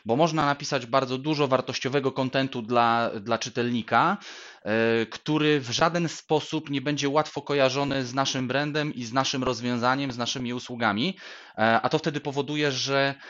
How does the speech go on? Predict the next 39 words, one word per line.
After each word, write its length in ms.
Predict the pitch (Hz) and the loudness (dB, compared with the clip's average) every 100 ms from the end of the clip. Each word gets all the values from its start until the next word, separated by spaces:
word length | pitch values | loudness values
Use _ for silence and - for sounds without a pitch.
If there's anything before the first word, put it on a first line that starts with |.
| - - | -20 -4
e, 240 | 113 120 | 2 2
stajemy 400 | 117 - 131 139 | 2 0 0 0
się 240 | 139 139 123 | -2 -2 2
darmowymi 480 | 131 131 127 143 135 | 2 2 0 -2 -2
konsultantami 1000 | 139 131 127 127 127 131 127 160 160 - - | -4 -4 -2 0 2 2 2 -2 -4 -8 -4
i 140 | 147 | 2
nie 200 | 143 160 | 4 6
ma 100 | 156 | 4
to 200 | 156 143 | 4 0
przełożenia, 960 | - - 135 139 143 143 139 139 135 - 120 123 120 117 - - - | 0 2 4 4 4 2 2 2 0 0 0 0 -2 -4 -10 -18 -6
e, 60 | 110 | 0
e, 120 | 113 | 2
na 300 | 117 123 120 | 4 4 4
sprzedaż, 520 | - - 139 143 131 | 0 0 2 2 2
na 100 | 131 | -2
biznes, 520 | 120 117 107 135 160 - | -2 -4 0 0 0 2
a, 260 | 127 131 127 - - - | 4 4 0 -10 -18 -8
em, 640 | 110 113 117 117 117 117 110 | -2 0 0 -2 -2 -2 -2
jednak 440 | 120 131 131 - - | 0 0 0 -4 -4
tu 200 | 143 127 | -2 0
o 80 | 123 | 2
co, 260 | 131 127 | 2 2
o 120 | - 135 | 2 2
co 180 | 139 | 2
chodzi 320 | 127 156 117 117 | 4 4 2 0
tak 180 | 120 | 0
naprawdę 440 | 123 113 123 110 117 | 0 2 2 2 -4
w, 400 | 110 117 117 117 - - - 110 | -2 0 2 0 -4 -14 -6 2
to, 120 | 156 | 4
o 60 | 139 | 4
co 120 | 139 | 2
chodzi 220 | 131 123 | -2 -4
w 60 | 117 | -2
marketingu, 680 | 123 117 120 131 120 120 120 - - - | -2 -2 -4 -4 0 0 -2 -6 -16 -2
em, 640 | 107 110 107 110 113 110 | 0 2 2 0 0 -2
no 100 | 117 | -2
to 120 | 123 | -2
o 80 | 117 | -4
sprzedaż. 600 | - - 151 87 - - | 0 2 4 2 -2 -6